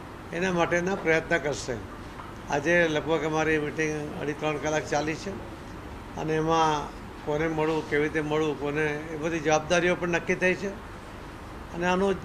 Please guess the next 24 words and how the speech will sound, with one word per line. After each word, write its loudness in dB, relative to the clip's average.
જલ્દીથી 2
નિવેડો 10
આવે 10
એના 2
માટે 4
ભારતીય 2
જનતા 0
પાર્ટી 0
તરફથી -2
પણ 0
આ 0
પ્રયાસો 0
શરૂ 0
થયા 4
છે. -2
ક્ષત્રિય 2
સમાજને 0
મારી 2
પણ 2
હાથ 2
જોડીને 2
વિનંતી -2
છે -2
કે 0